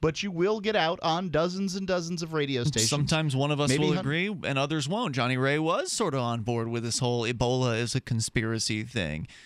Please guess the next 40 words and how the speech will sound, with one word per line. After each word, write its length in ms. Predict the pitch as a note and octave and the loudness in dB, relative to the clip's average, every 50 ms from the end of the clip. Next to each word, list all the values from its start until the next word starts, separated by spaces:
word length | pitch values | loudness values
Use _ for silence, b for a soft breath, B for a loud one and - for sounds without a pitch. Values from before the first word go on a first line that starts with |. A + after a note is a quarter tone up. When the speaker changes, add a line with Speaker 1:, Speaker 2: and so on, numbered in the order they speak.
| B B B B B | B B B B B
Speaker 2:
Um, 400 | - B2+ B2 B2 B2 A#2 - - | 2 4 4 4 2 0 -2 -2
so, 300 | - E3 D#3 D3+ C3 - - | 0 0 2 0 0 -2 -6
uh, 80 | C2 E2 | -6 -2
look, 360 | C3 A#3 C4 G3 - - - b b b b b b - | 0 0 0 0 -2 -8 -16 b b b b b b 0
I 100 | D3+ F#3 | 0 0
think 260 | F3+ G#3 F#3+ E3+ - | 0 -2 -4 -2 0
that 200 | E3 D3+ - F#2 | 0 -2 -2 -2
your 140 | - D#3 D3 | -2 -2 -2
viewpoint 540 | A#2+ B2+ E3 G#3 F#3 - G3+ E3+ D#3+ - D3 | -2 -2 -2 -2 -2 -2 -2 -2 -2 -2 -2
should 280 | - - F#3 G#3+ G#3 | 0 2 0 0 2
get 140 | E3 F3+ D#3 | 0 0 2
out. 480 | E3+ A3 B3+ G#3+ F3 G3 - - - - _ _ _ _ _ _ _ - | 2 2 2 0 -2 -4 -6 -6 -8 -8 _ _ _ _ _ _ _ -6
And 400 | - D#3 D#3 D#3+ D#3+ D#3 D#3 A2 | -4 -2 -2 0 -2 -2 -2 0
if 180 | B2+ D3+ - | 0 0 0
I 100 | E3+ C3+ | 2 2
have 100 | E3 D#3+ | 2 2
a 60 | D3 C#3 | 0 0
viewpoint 560 | B2 C3+ D3+ C#3+ - D3+ D3+ C#3+ C#3 C3 E2+ | 0 -2 -2 -2 0 0 0 0 0 0 0
that 240 | C#3 C3+ C3 B2+ - | 0 2 2 2 0
says, 640 | - - - C#3+ C#3 C#3 C3+ B2 A#2 - - - - - - - - - | 0 0 2 2 2 2 0 -2 -2 -4 -4 -6 -8 -14 -20 -20 -16 -10
you 80 | - | -6
know, 160 | - C#3 C3+ | -4 -2 -2
somewhat 500 | D#3+ - - - - C#3 C#3 C#3 A#2+ A2+ | 0 0 0 0 0 0 0 0 -2 0
different, 380 | A#2 C3 A#2+ - F3+ A3 A3+ - - | 0 -2 -2 -2 -4 -6 -6 -8 -6
I'm 180 | - A#2 B2 | -6 -4 -2
going 200 | A#2 B2 C3 C3 | -2 0 0 2
to 60 | B2+ C3 | 2 2
let 200 | C#3 C#3+ A2 F2 | 2 2 0 0
that 180 | D3+ D3 D3+ | 0 2 2
out 200 | D3+ D3+ D3 G2+ | 2 0 0 0
there 140 | D3+ D3 D3+ | -2 -2 -2
too. 240 | - - C#4 C#4+ A#3+ | 0 -2 -2 -2 0
And 80 | D#3 | 0
I 120 | B2+ B2 C#3 | 0 -2 -2
think 240 | B2 - D3 C#3 - | -2 -2 -4 -2 -2
that 160 | C#3 G2+ - | -4 -4 -4
conspiracy 640 | D#3 C3+ C3 - - - C#3+ D3 D3+ D3+ - E3+ D#3+ | -4 -4 -4 -4 -2 -2 -2 0 0 -2 -2 -4 -2
theories 360 | - D3 C3+ C3+ C#3 B2+ C3 | 0 0 0 0 0 -2 -2
in 260 | C#3 C3+ C3+ C3 B2 B2+ | -2 -2 -4 -6 -8 -8
general 880 | - - D3+ F3+ A#3 C4+ D4 C#4+ C4 G3 C#3 B2 G2+ G2 D3 G#3 B3+ | -6 -2 2 2 4 4 2 2 0 0 0 0 0 0 -2 -4 -6